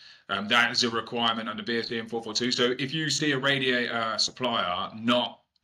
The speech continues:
w-, w-, in their catalog, whether it's on a website, electronic, like a physical catalog, if they're not listing at least Delta T fifty and Delta T thirty, that in of, in and of itself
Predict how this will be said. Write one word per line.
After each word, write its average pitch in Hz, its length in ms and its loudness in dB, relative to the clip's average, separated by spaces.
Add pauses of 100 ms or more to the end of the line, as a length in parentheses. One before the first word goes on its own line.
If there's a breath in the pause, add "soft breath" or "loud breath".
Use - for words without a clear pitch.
w-, 120 320 -8
w-, 139 160 -6
in 151 120 0
their 135 140 2
catalog, 135 560 0
whether 113 260 -2
it's 110 200 0
on 110 120 -8
a 101 220 -6
website, 110 580 0
electronic, 107 680 -4 (100)
like 80 180 -4
a - 20 -6
physical 117 360 -4
catalog, 101 440 -6
if 95 100 -8
they're 120 100 0
not 131 220 -4
listing 120 640 0 (240 loud breath)
at 117 220 2
least 151 500 0
Delta 120 240 -2
T 123 160 0
fifty 117 320 -4
and 107 100 -4
Delta 107 200 -4
T 107 160 -4
thirty, 101 540 -4
that 120 320 0
in 123 120 -4
of, 117 140 -6 (100)
in 147 140 -2
and 135 80 0
of 120 100 -2
itself 117 540 -2